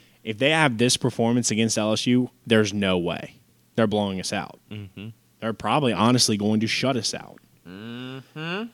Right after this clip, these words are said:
Speaker 1: Um, Georgia's scary. Georgia is very scary.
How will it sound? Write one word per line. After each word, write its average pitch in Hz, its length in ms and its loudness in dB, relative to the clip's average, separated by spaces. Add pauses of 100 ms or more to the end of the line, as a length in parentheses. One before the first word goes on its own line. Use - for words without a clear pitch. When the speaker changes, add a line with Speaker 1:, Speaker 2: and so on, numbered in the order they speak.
(260)
Speaker 1:
Um, 110 400 0
Georgia's 156 380 4
scary. 107 400 0 (840)
Georgia 120 320 -2
is 107 180 -2
very 95 300 -4
scary. - 420 -10